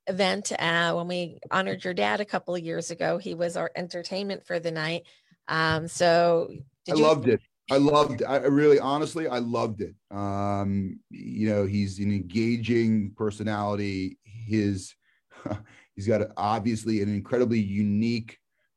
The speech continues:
Speaker 2: perspective, um, on a lot of different things, uh, related to both food and politics.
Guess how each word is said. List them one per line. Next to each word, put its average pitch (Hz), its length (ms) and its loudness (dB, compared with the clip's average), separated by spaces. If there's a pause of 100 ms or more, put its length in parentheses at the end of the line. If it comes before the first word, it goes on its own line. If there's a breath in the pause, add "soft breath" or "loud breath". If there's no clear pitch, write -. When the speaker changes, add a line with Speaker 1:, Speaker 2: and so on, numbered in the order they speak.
Speaker 2:
perspective, 110 920 -2 (220)
um, 101 720 -2 (380 soft breath)
on 104 160 -2
a 95 80 0
lot 107 320 0
of 104 100 -2
different 104 340 -4
things, 98 600 -2 (120)
uh, 98 440 -2 (140)
related 101 600 -2
to 107 80 -2
both 95 380 -4
food 110 400 2
and 90 160 -4
politics. 104 640 -4